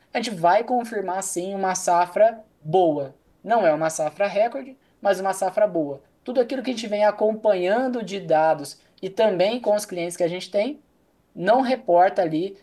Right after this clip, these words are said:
um nível de quebra de safra muito grande ou, de repente, algum problema muito grave nesse momento. O que pode acontecer, de repente, é a finalização dessa,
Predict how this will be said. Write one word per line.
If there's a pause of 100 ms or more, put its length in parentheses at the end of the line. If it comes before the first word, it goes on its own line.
(140)
um
nível
de (180)
quebra
de
safra
muito
grande (260)
ou,
de
repente,
algum
problema (220)
muito
grave
nesse
momento. (240)
O
que
pode
acontecer,
de
repente, (300)
é
a
finalização
dessa,